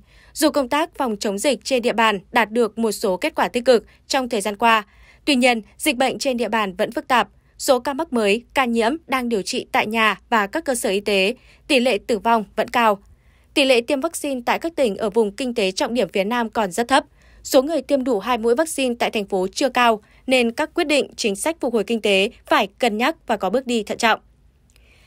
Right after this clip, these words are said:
Tinh thần của chỉ thị mới không phải là ngay sau ngày ba mươi tháng chín, trên toàn địa bàn thành phố Hồ Chí Minh, tất cả hoạt động được mở ồ ạt trở lại, mà phải thận trọng từng bước, có lộ trình để đảm bảo an toàn, sức khỏe của người dân là trên hết. Ông Bình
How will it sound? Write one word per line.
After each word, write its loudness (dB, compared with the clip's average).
Tinh 2
thần 2
của 4
chỉ -4
thị 0
mới 4
không -2
phải 0
là -6
ngay -2
sau -2
ngày 0
ba 0
mươi 0
tháng -4
chín, 0
trên 2
toàn 2
địa 0
bàn 0
thành -6
phố -2
Hồ -2
Chí -4
Minh, 2
tất 0
cả -2
hoạt -6
động 4
được -2
mở 2
ồ 4
ạt -2
trở -4
lại, 2
mà 2
phải -2
thận -4
trọng -2
từng 0
bước, 0
có -2
lộ -2
trình 2
để 4
đảm -2
bảo 0
an -4
toàn, 2
sức -4
khỏe -4
của -4
người -4
dân 2
là -2
trên -4
hết. 2
Ông 4
Bình 2